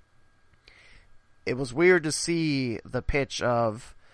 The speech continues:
Lucas Oil being used for football and not football. You still saw the Colts two D helmet, which I think's the greatest logo for any team. I love the Bengals two D helmet look.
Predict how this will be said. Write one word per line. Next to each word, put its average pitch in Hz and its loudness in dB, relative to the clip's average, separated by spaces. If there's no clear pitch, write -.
Lucas 131 -2
Oil 110 0
being 113 -2
used 113 -6
for 101 -4
football 131 2
and 120 -4
not 117 0
football. 101 -2
You - -12
still 139 0
saw 127 2
the 113 -2
Colts - -2
two 143 -2
D 127 -2
helmet, 120 -4
which - -6
I - -8
think's 101 -10
the 107 -8
greatest 101 -8
logo 104 -8
for 104 -10
any 98 -8
team. 104 -12
I 107 -8
love 104 -6
the 98 -8
Bengals 101 -10
two 107 -12
D 98 -12
helmet 90 -6
look. 107 -4